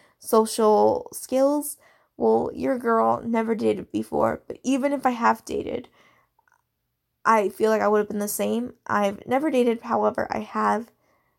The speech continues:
flirted, obviously, and been hit on, obviously. Um, I don't make that sound like as if I'm worthy of getting hit on and being flirted with. I'm the worst person you'll ever flirt with. And if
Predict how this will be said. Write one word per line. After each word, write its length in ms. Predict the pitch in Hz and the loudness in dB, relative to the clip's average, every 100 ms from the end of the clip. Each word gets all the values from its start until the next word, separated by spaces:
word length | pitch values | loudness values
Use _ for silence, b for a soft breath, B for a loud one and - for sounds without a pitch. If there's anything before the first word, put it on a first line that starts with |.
| _ _ | _ _
flirted, 520 | - 226 214 214 226 - | -2 0 0 -2 -6 -4
obviously, 560 | - 220 226 - - - | -4 -2 -6 -6 -8 -6
and 240 | 214 220 | -8 -4
been 140 | 208 208 | -4 -4
hit 220 | 214 214 | -4 0
on, 320 | 214 208 - - _ _ _ | 0 -2 -6 -14 _ _ _
obviously. 640 | 202 - - - 53 - b b b - | -2 -2 -8 -6 -8 -8 b b b 2
Um, 200 | 240 233 | 4 6
I 60 | |
don't 180 | 285 277 | 4 6
make 160 | 269 262 | 4 4
that 220 | 233 220 | 2 4
sound 200 | 247 233 | 2 2
like 120 | 214 | 2
as 160 | 214 208 | 2 2
if 120 | 220 - | -2 2
I'm 380 | 202 196 190 | 2 2 -4
worthy 400 | 196 226 220 190 | 2 4 4 0
of 100 | 180 | -4
getting 220 | 208 - 214 | -4 -10 -8
hit 200 | 214 185 | -8 -4
on 240 | 185 185 | -4 -6
and 260 | 180 185 - | -12 -14 -14
being 220 | - - - | -16 -16 -10
flirted 380 | 208 - - - | -2 -2 -2 -2
with. 180 | 104 110 - | -4 -2 -2
I'm 320 | - 98 101 | -2 -2 -4
the 200 | 101 - | -6 -8
worst 540 | - 202 208 240 240 - | -4 2 4 4 -2 -8
person 380 | 214 - 190 185 | -8 -6 -8 -4
you'll 200 | 190 - | -6 -4
ever 220 | 208 - | -4 -4
flirt 240 | - - - | -10 -8 -6
with. 200 | - - B B _ | -6 -8 B B _
And 380 | 202 208 196 - | 2 4 2 -4
if 340 | - 85 208 | -10 -6 -8